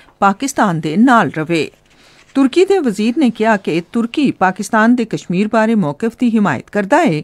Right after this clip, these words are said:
ਉਨ੍ਹਾਂ ਕਿਹਾ ਕਿ ਕਸ਼ਮੀਰ ਦਾ ਮਸਲਾ ਅਕਵਾਮੇ ਮੁਤਹਿਦਾ ਦੀ ਸਲਾਮਤੀ ਕੌਂਸਲ ਦੀਆਂ ਕਰਾਰਦਾਦਾਂ ਦੇ ਮੁਤਾਬਕ ਹੱਲ ਹੋਣਾ ਚਾਹੀਦਾ ਹੈ। ਕਾਬੀਨਾ ਦੀ ਇਕਤਸਾਦੀ ਰਾਬਤਾ ਕਮੇਟੀ ਨੇ ਕਣਕ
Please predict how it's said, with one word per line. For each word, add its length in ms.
ਉਨ੍ਹਾਂ 240
ਕਿਹਾ 220
ਕਿ 160
ਕਸ਼ਮੀਰ 420
ਦਾ 120
ਮਸਲਾ 520
ਅਕਵਾਮੇ 360
ਮੁਤਹਿਦਾ 460
ਦੀ 120
ਸਲਾਮਤੀ 500
ਕੌਂਸਲ 400
ਦੀਆਂ 240
ਕਰਾਰਦਾਦਾਂ 600
ਦੇ 120
ਮੁਤਾਬਕ 600
ਹੱਲ 260
ਹੋਣਾ 220
ਚਾਹੀਦਾ 520
ਹੈ। 180
ਕਾਬੀਨਾ 420
ਦੀ 200
ਇਕਤਸਾਦੀ 560
ਰਾਬਤਾ 340
ਕਮੇਟੀ 440
ਨੇ 220
ਕਣਕ 360